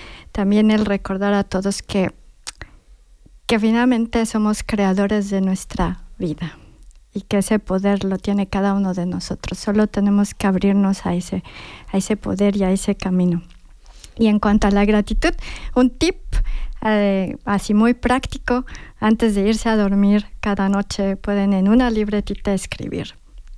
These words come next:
tres, cinco cosas por las que pueden dar gracias de lo que tuvieron, vivieron,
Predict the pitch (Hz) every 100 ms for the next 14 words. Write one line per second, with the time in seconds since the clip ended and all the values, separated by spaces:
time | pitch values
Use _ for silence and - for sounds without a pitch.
0 | - - 285 302 302 285 277 277 247 247
1 | 233 240 233 - 208 208 196 - 202 208
2 | 202 196 190 190 196 202 - 202 - -
3 | - - - 220 202 190 - - 185 208
4 | 220 220 202 170 190 196 196